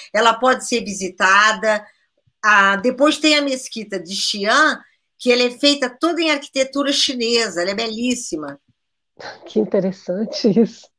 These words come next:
Speaker 1: E tem a mesquita de Kaifeng, que eu fotografei o chinês na mesquita de Kaifeng. Vocês reparem, é um muçulmano.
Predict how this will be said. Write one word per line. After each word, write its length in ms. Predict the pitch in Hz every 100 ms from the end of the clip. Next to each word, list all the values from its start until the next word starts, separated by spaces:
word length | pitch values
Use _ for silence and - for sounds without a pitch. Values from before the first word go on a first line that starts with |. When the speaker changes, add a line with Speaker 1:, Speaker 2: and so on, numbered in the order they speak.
| _ _ -
Speaker 1:
E 200 | 262 285
tem 260 | 311 349
a 60 | 359
mesquita 500 | 320 285 - 254 226
de 160 | -
Kaifeng, 1080 | - 240 226 220 - 277 311 349 320 196 175 156 _ - _ -
que 120 | 294
eu 160 | 302 302
fotografei 1160 | 311 302 262 226 196 - - 269 311 294 196 -
o 120 | 240
chinês 840 | - - 311 294 269 294 302 -
na 160 | 185 196
mesquita 520 | 196 196 - 233 220
de 120 | 185
Kaifeng. 800 | - 208 196 - 175 156 156 151 - - - -
Vocês 340 | 233 240 285
reparem, 720 | 269 269 - 254 302 285 214
é 60 | 226
um 140 | 254
muçulmano. 840 | 269 - 339 330 285 269 254 226